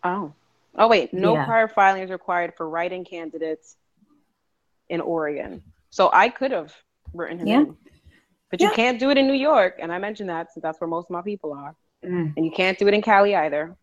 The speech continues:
Speaker 2: Well, there's a map, um, and I'll put it on the Facebook. Look at it. It'll tell
Speaker 1: Okay.
Speaker 2: you where you can vote for who. So you can vote for Hillary or Trump in all fifty states. Um, and I think you
Speaker 1: Mm-hmm.
Speaker 2: can also vote for Gary Johnson if that's your thing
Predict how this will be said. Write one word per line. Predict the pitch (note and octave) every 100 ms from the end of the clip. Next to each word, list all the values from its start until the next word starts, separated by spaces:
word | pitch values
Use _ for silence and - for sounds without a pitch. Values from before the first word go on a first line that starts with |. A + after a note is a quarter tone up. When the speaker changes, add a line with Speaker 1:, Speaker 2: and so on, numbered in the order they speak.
| _ - -
Speaker 2:
Well, | G#3 G#3
there's | A3 B3
a | D#4+
map, | D#4+ D4 F3+ F#3 - - - _ _ _ _ _ -
um, | E3+ D#3+ D#3+
and | D#3
I'll | D#3+
put | E3+ F3+
it |
on | F3
the | E3+
Facebook. | E3 D#3+ - D#3 F3+ - _ _ _ -
Look | F3+ D#3+
at | E3 F3
it. | A#3
It'll | G3 F3+
tell | F3 F3+
Speaker 1:
Okay. | E3 E3+ E3
Speaker 2:
you | D#3+ D#3+ -
where | E3+ F#3+ G#3+ A3
you | G#3
can | G#3+ F3+
vote | F3 -
for | F3
who. | D#3 A#2+ - _ - _
So | -
you | G3
can | G3+
vote | G#3 -
for | A3+
Hillary | G#3+ G#3 G3 F#3+
or | F#3
Trump | F3+ E3+ D#3
in | D#3+
all | D3+ D#3+
fifty | F3 E3 G3
states. | F#3 D3 D3+ - - - _ _ _ - C#3+
Um, | D#3 D#3 E3 G3+
and | F#3
I |
think | F#3+ C4
you | A#3
Speaker 1:
Mm-hmm. | G#3+
Speaker 2:
can |
also | G3+ G#3
vote | F#3+ F3+ -
for | F3
Gary | F3 E3
Johnson | D#3+ F3 F#3 G#3 G3+
if | E3
that's | F3 E3+ -
your | E3
thing | E3+ A3 A3+ A3+ A3+